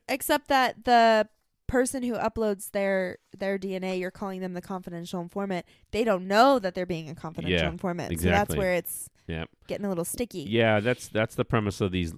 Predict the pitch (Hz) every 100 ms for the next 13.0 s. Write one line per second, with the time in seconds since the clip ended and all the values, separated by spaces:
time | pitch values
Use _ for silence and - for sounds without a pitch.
0 | - 87 82 87 87 78 71 85 - -
1 | 107 113 107 104 - 101 101 98 82 160
2 | 165 185 - - 139 156 131 139 117 120
3 | 98 - - 87 85 78 - _ - -
4 | - - - 80 80 - 95 85 95 82
5 | 78 82 80 85 85 82 - 92 85 -
6 | 90 80 - 90 78 - 73 67 76 73
7 | - - _ - 117 82 - 120 101 92
8 | _ _ _ _ - 117 - - - 104
9 | 98 117 127 113 101 90 78 67 - -
10 | _ _ _ _ _ _ _ _ _ _
11 | _ _ - 131 151 156 143 - 120 107
12 | 113 143 175 127 104 87 90 87 90 92